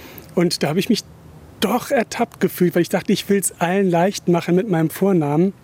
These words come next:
Und das ist jetzt der Grund, warum ich gesagt habe, bringt eh alles nix. Deswegen heißt meine neue Krimireihe jetzt läuft unter meinem Echtnamen.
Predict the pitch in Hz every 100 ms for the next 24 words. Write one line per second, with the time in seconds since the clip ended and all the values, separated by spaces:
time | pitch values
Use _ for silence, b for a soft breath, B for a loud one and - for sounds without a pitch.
0 | - - - 175 165 170 - - 175 185
1 | 180 160 160 151 160 165 151 151 - -
2 | 185 170 196 214 226 202 196 208 208 -
3 | - B B - 185 208 185 180 175 -
4 | - - - - 175 170 165 160 160 -
5 | 175 175 156 156 151 143 165 156 175 156
6 | 147 147 135 - - 135 131